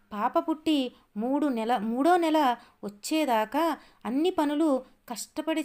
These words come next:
చేసింది రాధిక. తాను ఒక మనిషినని మర్చిపోయి యంత్రంలా పనిచేసింది రాధిక. కిరణ్ ఎన్నిసార్లు వెకిలి వేషాలు వేసినా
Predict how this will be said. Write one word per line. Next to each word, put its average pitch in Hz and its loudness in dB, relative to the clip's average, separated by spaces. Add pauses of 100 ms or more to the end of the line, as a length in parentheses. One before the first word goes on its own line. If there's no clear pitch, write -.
చేసింది 262 -2 (300)
రాధిక. 190 -4 (440)
తాను 320 -2
ఒక 294 2 (520)
మనిషినని 302 0 (240)
మర్చిపోయి 311 0 (220)
యంత్రంలా 285 0 (280)
పనిచేసింది 226 -4 (360)
రాధిక. 185 -8 (520)
కిరణ్ 302 0 (260)
ఎన్నిసార్లు 302 2 (260)
వెకిలి 311 -2
వేషాలు 320 2
వేసినా 247 0